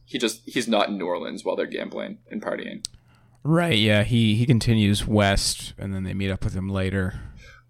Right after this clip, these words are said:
Speaker 1: Yeah, but, like, the cru-, crucially, he's not in New Orleans when Dan Crenshaw, um, catches up to them.
Speaker 2: Right.
Speaker 1: And the way that happens, like, God, th-,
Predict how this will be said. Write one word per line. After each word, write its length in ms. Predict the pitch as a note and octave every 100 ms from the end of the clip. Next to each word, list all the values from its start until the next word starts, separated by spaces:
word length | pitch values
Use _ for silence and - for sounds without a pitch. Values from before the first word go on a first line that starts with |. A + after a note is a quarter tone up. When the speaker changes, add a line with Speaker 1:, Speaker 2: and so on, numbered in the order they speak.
| _ -
Speaker 1:
Yeah, 240 | D3 C3
but, 160 | A2+ A#2+
like, 240 | A#2 A#2+
the 340 | A#2+ A2 - -
cru-, 260 | - D#3+ D3+
crucially, 640 | - C#3+ - B2 G#2+ G2+ -
he's 340 | B2+ C3+ A2+
not 400 | A2+ A2 A#2+ -
in 140 | B2 G#2+
New 100 | G#2
Orleans 600 | G#2 G2 F#2+ G2 G#2 -
when 800 | A#2 A2 G#2 G#2 G2 G#2 E2 - _ _ _ _ _ _ -
Dan 240 | A#2+ G#2+
Crenshaw, 640 | A2 G#2 G#2+ G2+ G2 D2+ - _
um, 280 | A2+ G2+ G#2
catches 300 | - G#2+ G2+
up 120 | G#2
to 80 | G#2
them. 280 | F#2+ E2 - _ _ - _ -
Speaker 2:
Right. 340 | A2 G#2 F2+ E2+
Speaker 1:
And 140 | D3 C3
the 80 |
way 180 | A#2 C3+
that 160 | D3+ B2
happens, 540 | A#2 A2+ - G#2 G#2 G#2
like, 260 | G#2 - - _ - - - _ _ -
God, 240 | B2
th-, 100 | A2+